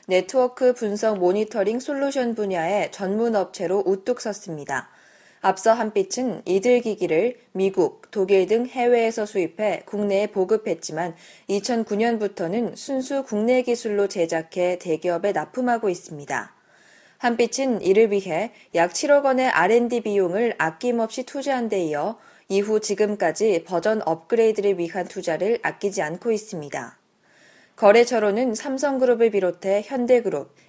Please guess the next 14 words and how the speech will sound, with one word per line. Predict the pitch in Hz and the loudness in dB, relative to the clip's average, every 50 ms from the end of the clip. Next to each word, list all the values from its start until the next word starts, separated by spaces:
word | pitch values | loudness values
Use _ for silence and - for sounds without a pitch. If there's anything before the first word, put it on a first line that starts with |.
| _ | _
엘지 | - 170 180 185 180 190 196 160 | 2 4 4 4 4 2 0 2
그룹, | 165 175 233 226 - - - | 2 2 0 0 -2 -4 -4
에스케이 | - 180 190 190 - - 247 233 220 | -2 -2 -2 -2 0 0 2 2 2
그룹 | 220 202 190 170 185 - | 2 0 -2 -2 -4 -4
등 | - 208 220 233 226 | -4 -4 -2 -4 -6
대기업 | - 214 196 185 185 190 226 240 240 233 - | -6 -4 -2 -2 0 2 2 2 2 0 -2
본사와 | - 190 185 185 190 208 170 170 196 208 | -4 -6 -6 -6 -4 -4 -2 0 0 0
계열사, | 208 - 202 175 185 196 202 202 - - - 143 - - _ _ - - - _ - | 0 0 0 0 2 2 2 0 -2 -4 -6 -6 -6 -8 _ _ -20 -20 -20 _ -6
중견기업과 | - 214 214 214 220 226 226 220 196 208 202 180 175 - - 208 220 208 156 - | -2 -2 2 4 4 2 2 2 0 2 0 0 0 0 0 2 2 2 0 -2
공공기관 | - 220 214 226 233 262 269 262 254 247 226 202 214 202 190 180 | -4 -4 -2 0 2 2 2 2 2 0 -2 -2 -2 -2 -2 -2
등 | 170 208 226 233 | -4 -4 -4 -4
전반에 | 226 - 208 185 190 196 233 233 233 233 226 | -6 -6 -6 -4 -2 0 0 0 0 -2 -4
걸쳐 | - 208 170 165 170 220 196 | -4 -4 -6 -6 -4 -4 -6
있습니다. | 175 170 - - 160 143 139 - 139 131 - - | -6 -6 -8 -14 -14 -12 -8 -6 -6 -6 -8 -10